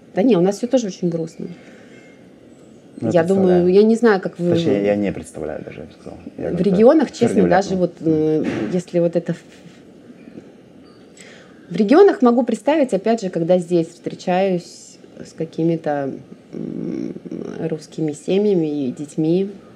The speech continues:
Speaker 1: которые смотрят на Тимура, как будто он просто... Ну,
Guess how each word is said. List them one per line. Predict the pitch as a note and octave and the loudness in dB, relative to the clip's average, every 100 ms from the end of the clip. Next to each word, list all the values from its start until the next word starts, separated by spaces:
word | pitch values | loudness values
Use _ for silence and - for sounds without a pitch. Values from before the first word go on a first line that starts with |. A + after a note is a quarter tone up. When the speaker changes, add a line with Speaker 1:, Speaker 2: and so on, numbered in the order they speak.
| - - - - - - - - - | -20 -20 -20 -20 -20 -20 -20 -20 -16
Speaker 1:
которые | - C#3+ E3 | -8 -4 -4
смотрят | D3 D3 D#3+ D#3+ D#3+ | -4 -4 -4 -4 -6
на | |
Тимура, | C#3 C#3+ C#3 F3 | -6 -4 -4 -4
как | D#3+ B2+ | -6 -8
будто | B2+ C#3+ D3 | -10 -10 -6
он | C3 | -6
просто... | - - E2 - - F#3 F3 - - - - - - - - - - - - - - - - - - - - | -8 -12 -12 -12 -12 -12 -14 -18 -20 -20 -20 -20 -20 -20 -20 -20 -20 -20 -20 -20 -20 -20 -20 -20 -20 -20 -16
Ну, | - E3+ E3 | 0 2 2